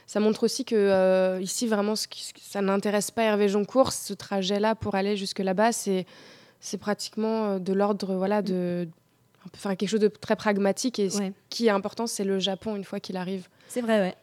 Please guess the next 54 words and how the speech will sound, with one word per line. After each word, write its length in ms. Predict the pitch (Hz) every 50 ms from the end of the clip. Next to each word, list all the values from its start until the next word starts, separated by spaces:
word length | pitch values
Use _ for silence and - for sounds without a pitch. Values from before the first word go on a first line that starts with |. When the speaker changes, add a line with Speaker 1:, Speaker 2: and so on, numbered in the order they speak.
| -
Speaker 2:
ouais. 200 | 202 202 - - -
Pour 100 | - 214
certains 220 | - 226 214 233 226
voyageurs, 380 | 220 226 220 214 214 214 247 247
c'est 120 | - -
la 140 | 208 196 185
route, 320 | 196 196 233 302 - - 285
euh, 180 | 208 196 214
Speaker 1:
Oui. 100 | 220 226 233
Speaker 2:
le 60 | 233
plus 60 | 226
important, 380 | 220 214 196 214 - - 254 294
mais 140 | 285 226 214
pour 140 | 202 - 220
lui, 100 | 220 247
c'est 120 | 294 - -
vrai 60 | 226 247
que 60 | -
c'est 80 | - 240
la 60 | 208 202
destination, 540 | 180 - - - 233 240 233 - - 202 185
là, 160 | 170 165 170 180
pour 100 | - 175
le 80 | 170
coup. 180 | 175 - - 190 - - - - - - - - - - - - - - - - _ _ -
Euh, 600 | 196 196 190 190 190 190 185 185 185 185 185 185 - - - - _ _ _
et 140 | - - 220
le 120 | 214 220
personnage, 580 | 196 262 247 240 - 233 240 277 330 330 285 285 277
il 140 | - 233 196 202
est 100 | 196 -
toujours 200 | - 247 277 269
à 100 | 240 226
l-, 100 | 220 - - - - _
à 80 | - 208
l'affût, 380 | 202 214 226 220 - - 294 294
observateur, 640 | 247 - - 254 247 233 233 233 - 262 269 277 254
euh, 200 | 233 214 196 196
de 120 | 185 175 208
ces, 400 | - - 233 208 202 202 202 202
de 100 | 185 214
ces 140 | 202 - 220
minuscules 400 | 214 220 233 240 - - 254 247
changements. 480 | - - 226 220 - 226 220 233 240 - - - - - - -
Et 60 | 214
du 120 | 190 220
coup, 200 | - - 285 302 -
est-ce 160 | - 233 -
que 60 | - -
toi, 200 | - - 262 277
tu 160 | - - 220
vois 140 | 208 226 240
le 80 | 220
voyage 460 | 214 208 214 208 208 220 226 220 233